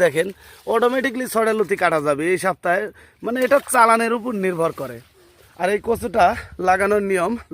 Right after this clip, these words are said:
লাইনে এক হাত পর পর, এক লাইন থেকে আর এক লাইন দেড় হাত পর পর, এভাবে লতিরাজ কচু চাষাবাদ করতে হয়। আর লতিরাজ কচুর জন্য জমিটা কাদা মাটিতে রোপণ করবেন, অর্থাৎ ইরা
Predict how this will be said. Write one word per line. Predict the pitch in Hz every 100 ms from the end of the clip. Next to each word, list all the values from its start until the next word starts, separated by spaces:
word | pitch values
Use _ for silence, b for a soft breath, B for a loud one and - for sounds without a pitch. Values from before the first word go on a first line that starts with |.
| 160
লাইনে | 160 185 180 160
এক | 170
হাত | 165 170
পর | 170 156
পর, | 165 170 - B B -
এক | 151 160
লাইন | 160 170
থেকে | 175 170
আর | 151 156
এক | 156
লাইন | 143 196 b -
দেড় | 143 143
হাত | 147 -
পর | 143 131
পর, | 160 123
এভাবে | 156 147 180 185
লতিরাজ | 147 151 147 -
কচু | 147 175 240 b b -
চাষাবাদ | 143 113 147 -
করতে | 131 - 117
হয়। | 123 135 b b b b b 160
আর | 160 170
লতিরাজ | 185 185 220 208 -
কচুর | 220 190 208 226 156
জন্য | 208 202 175 185
জমিটা | 185 190 185 185 220 b b -
কাদা | 185 180 196
মাটিতে | 185 202 208 220
রোপণ | 180 175 165
করবেন, | 170 160 190 247 b b - 139
অর্থাৎ | - 190 190 - _ _ -
ইরা | 220 220